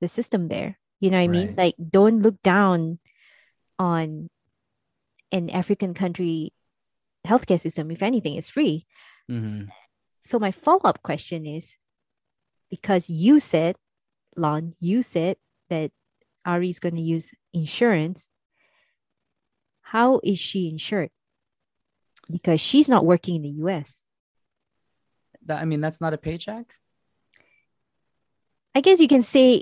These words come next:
Speaker 1: T L C being an
Speaker 2: T L C
Speaker 1: American
Speaker 2: money, right?
Speaker 1: company. Yeah. But does T L C even offer benefits like healthcare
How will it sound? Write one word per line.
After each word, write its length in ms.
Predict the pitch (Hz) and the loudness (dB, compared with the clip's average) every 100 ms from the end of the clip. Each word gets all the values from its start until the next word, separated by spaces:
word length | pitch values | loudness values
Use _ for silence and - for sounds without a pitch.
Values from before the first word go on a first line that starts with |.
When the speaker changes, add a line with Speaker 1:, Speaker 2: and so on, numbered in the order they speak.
| - | -2
Speaker 1:
T 160 | - 233 | -2 4
L 120 | 220 | 4
C 240 | 226 240 226 | 4 -2 -2
being 280 | 190 208 208 | -2 -4 -4
an 100 | 175 | 0
Speaker 2:
T 60 | |
L 100 | 156 | 0
C 60 | 180 | 2
Speaker 1:
American 300 | 208 185 208 | 0 2 2
Speaker 2:
money, 80 | 214 | 2
right? 100 | 190 | 0
Speaker 1:
company. 340 | 208 226 170 _ | -2 -4 -8 _
Yeah. 300 | 196 175 151 175 _ _ - | -4 -2 -4 -8 _ _ -8
But 100 | 226 | -2
does 220 | 240 233 | 2 0
T 160 | - 262 | 0 0
L 100 | 269 | 0
C 220 | - 277 | 2 -2
even 300 | 226 247 233 - | 0 -2 -4 -8
offer 340 | 196 190 - 214 | -10 -8 2 2
benefits 720 | 160 190 185 214 - 196 - | 2 -2 -2 -2 -4 -6 -6
like 160 | 170 160 | -14 -8
healthcare 640 | 180 170 - 247 190 170 | -8 -8 -4 -2 -2 -4